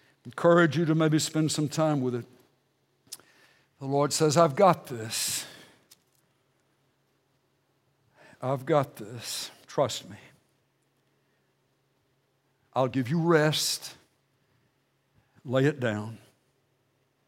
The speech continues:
I will refresh you. Let me.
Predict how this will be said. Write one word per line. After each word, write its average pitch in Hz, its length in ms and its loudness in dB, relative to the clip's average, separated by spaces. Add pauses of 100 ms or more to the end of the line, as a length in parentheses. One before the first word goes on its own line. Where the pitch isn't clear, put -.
(1300)
I 156 120 8
will 196 200 8
refresh 240 640 4
you. 98 140 -8 (1500)
Let 151 280 0
me. 104 160 -12